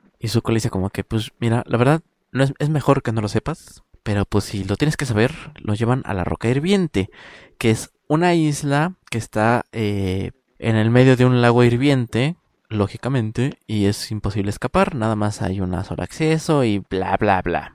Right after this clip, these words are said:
Y Zuko com-, y Sokka como de, "Ah, ok, bueno, ¿y dónde queda, no?". Digo, no es que vaya a ir, pero pues, nomás por mera curiosidad.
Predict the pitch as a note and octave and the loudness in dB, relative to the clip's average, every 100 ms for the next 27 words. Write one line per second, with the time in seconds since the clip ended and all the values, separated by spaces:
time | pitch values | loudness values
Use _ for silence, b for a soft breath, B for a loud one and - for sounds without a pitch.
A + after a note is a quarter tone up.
0 | _ _ A2+ A2 A#2+ - A2+ G#2+ G2+ - | _ _ -4 0 0 0 -4 -4 -4 0
1 | A2+ B2+ A#2+ A#2 F#2+ E2+ F2 - G3+ A#3+ | 2 2 2 0 -2 -4 -4 2 4 6
2 | A#3+ B3 A#3+ A#3+ - G3+ G3+ G3+ - F3+ | 4 4 4 4 2 2 2 0 2 2
3 | F3+ E3+ _ - E3 F3+ G#3 G3 - F#3 | 4 0 _ -2 4 4 4 2 2 2
4 | E3 F3 A#3 - D3 D#3 A#2 - B B | 2 -2 -6 -2 4 4 4 -2 B B
5 | - B2 B2 B2 C3 A#2+ A#2 A#2+ C3 F3+ | 0 4 4 4 0 2 4 2 0 -2
6 | - - _ _ _ - G2+ G2+ F#2 - | -6 -14 _ _ _ -6 -4 -2 -4 -2
7 | F#2 - - - B B B B _ _ | -4 -4 -8 -20 B B B B _ _
8 | - C#3 C3+ C#3 - A2+ A#2 A#2+ B2 - | -4 0 2 0 -2 -2 0 0 0 -2
9 | A2+ A2 - E3 F#3 | -4 -4 -2 -4 -4